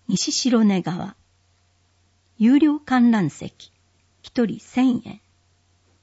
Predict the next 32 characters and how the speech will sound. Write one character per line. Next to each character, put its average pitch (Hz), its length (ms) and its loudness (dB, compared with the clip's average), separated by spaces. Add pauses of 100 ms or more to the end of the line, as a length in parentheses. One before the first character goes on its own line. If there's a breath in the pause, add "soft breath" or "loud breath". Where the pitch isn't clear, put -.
申 226 160 4
し - 200 -6
込 180 120 -2
み、 - 220 -2 (300)
当 285 180 -2
日 - 180 -4 (200)
直 226 180 -6
接 - 340 -8
会 202 260 -4
場 151 280 -6
へ。 - 140 -14 (1080)
観 254 280 2
覧 220 240 -2
船、 196 380 -10 (1040)
高 294 140 2
校 277 240 -4
生 226 260 -2
以 208 200 -2
上、 - 280 -10 (280)
一 - 240 -4
人 - 200 -6
二 170 140 2
百 233 340 -2
円。 - 120 -10 (1300)
無 196 140 6
料 269 240 4
シ - 160 -6
ャ 233 60 -2
ト 240 180 -2
ル 190 100 -2
バ 180 160 -6
ス。 - 280 -18